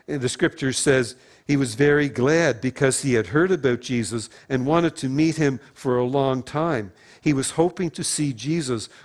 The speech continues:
work a miracle. So talk about being superficial. He'd heard all about what Jesus was doing, and now he says, "Jesus, perform a miracle for me. Let, let me see this." But Herod asked Jesus many questions,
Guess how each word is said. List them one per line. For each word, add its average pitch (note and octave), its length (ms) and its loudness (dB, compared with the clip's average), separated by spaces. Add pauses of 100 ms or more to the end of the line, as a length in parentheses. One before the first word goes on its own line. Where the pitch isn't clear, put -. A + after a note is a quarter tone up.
work C3+ 360 2
a C3+ 80 -2
miracle. B2 680 -2 (440)
So - 180 -4
talk G3 400 0
about D3+ 460 2
being C#3 240 2
superficial. D3+ 880 -2 (300)
He'd D3 180 -6
heard F3+ 400 2
all D#3 240 4
about E3 340 2
what C3 160 0
Jesus C#3+ 420 -2
was A#2 200 -2
doing, C3+ 460 2 (220)
and D#3 120 -2
now E3 160 6
he D#3+ 80 2
says, C3+ 240 2
"Jesus, A3 480 0 (180)
perform G3 420 0
a G3 60 4
miracle G3 460 2
for E3+ 200 -2
me. G#3 280 2
Let, D#3+ 280 0
let F3 220 0
me G3+ 160 2
see F3 320 0
this." G#2+ 440 -6 (760)
But - 380 0 (380)
Herod F#3 320 4
asked E3+ 360 2
Jesus E3 480 0
many D3+ 400 2
questions, D3+ 680 -2